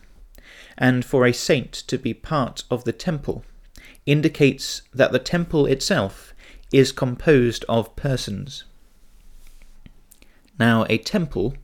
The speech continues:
is a dwelling, not a common dwelling, but a habitation of deity. A temple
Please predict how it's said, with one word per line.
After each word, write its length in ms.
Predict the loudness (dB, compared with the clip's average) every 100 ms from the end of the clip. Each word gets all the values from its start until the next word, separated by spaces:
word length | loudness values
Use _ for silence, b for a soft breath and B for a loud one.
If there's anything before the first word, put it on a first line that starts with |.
| -20 -20 -20 -4
is 260 | -2 0 -4
a 100 | -6
dwelling, 520 | -2 2 2 2 -4 -12 _ _ _ _ _ _ _ _ _ _ _ _ -4
not 340 | -2 -2 -4
a 100 | -6
common 440 | -4 -4 -2 -2 -2
dwelling, 500 | 0 0 -2 -8 -14 b b b b b b
but 300 | 0 0 -10 b b -4
a 120 | -4
habitation 840 | 0 0 0 -2 -4 -4 -6 -6
of 280 | -4 -4 -2
deity. 640 | 0 0 0 -4 -12 -14 -20 -20 -20 -20 _ _ _ _ _ _ -20 b b b b b b b
A 60 | -4
temple 500 | -2 -2 0 -2